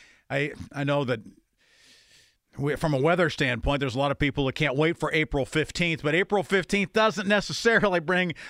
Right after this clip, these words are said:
a lot of joy to a lot of people. That's tax day. And Chris Fansteel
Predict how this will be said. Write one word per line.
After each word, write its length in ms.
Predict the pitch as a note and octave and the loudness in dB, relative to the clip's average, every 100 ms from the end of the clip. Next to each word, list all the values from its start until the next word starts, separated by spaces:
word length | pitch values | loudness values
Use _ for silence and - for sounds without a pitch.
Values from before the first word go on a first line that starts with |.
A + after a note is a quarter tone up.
| - | -2
a 60 | E3 | 2
lot 180 | F#3+ | 2
of 100 | F#3 | 2
joy 640 | C3+ B2+ G#3+ G#3 F3+ F3 F3 | 0 2 4 4 4 2 0
to 380 | - G3 F#3+ F#3 | -2 -2 0 0
a 100 | E3+ | -2
lot 220 | E3+ F3 | 0 0
of 100 | C3 | -2
people. 320 | F3 G3 E3+ D#3+ | -2 -2 0 0
That's 300 | F3 - - | 0 -4 -6
tax 460 | - F#3+ A3 - | 0 0 0 -4
day. 500 | - D3+ A#2 B2 C#3+ | 0 0 2 0 0
And 320 | D3+ D3 D3+ C#3+ | 0 -2 -2 0
Chris 220 | A3 - | -2 0
Fansteel 520 | G#3 A3 - F3+ | 0 0 0 0